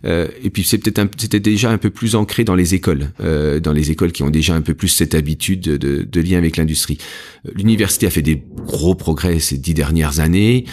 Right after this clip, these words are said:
Euh, aujourd'hui, on a des industriels, comme vous l'avez dit, qui viennent dans, dans, dans l'enseignement pour faire une partie de l'enseignement et avec leur expérience et leurs moyens. C'est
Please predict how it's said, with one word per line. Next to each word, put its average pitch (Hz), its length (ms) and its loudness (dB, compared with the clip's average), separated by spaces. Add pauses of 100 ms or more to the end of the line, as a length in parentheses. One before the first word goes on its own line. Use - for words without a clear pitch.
(320)
Euh, 65 240 -6
aujourd'hui, 87 420 -2
on 85 120 4
a 71 80 0
des 76 180 0
industriels, 98 480 2
comme 82 160 0
vous 80 140 0
l'avez 73 240 2
dit, 131 120 -2
qui - 160 -6
viennent 85 560 0
dans, 76 440 -2
dans, 73 320 -4
dans 78 200 -2
l'enseignement 78 680 2
pour - 260 -8
faire 113 540 -2 (240)
une 143 180 4
partie 95 360 -2
de 101 80 -2
l'enseignement 87 680 2
et 92 120 0
avec 98 260 0
leur 92 140 2
expérience 101 560 -2
et 101 80 0
leurs 101 220 2
moyens. 87 320 2 (600)
C'est - 140 -4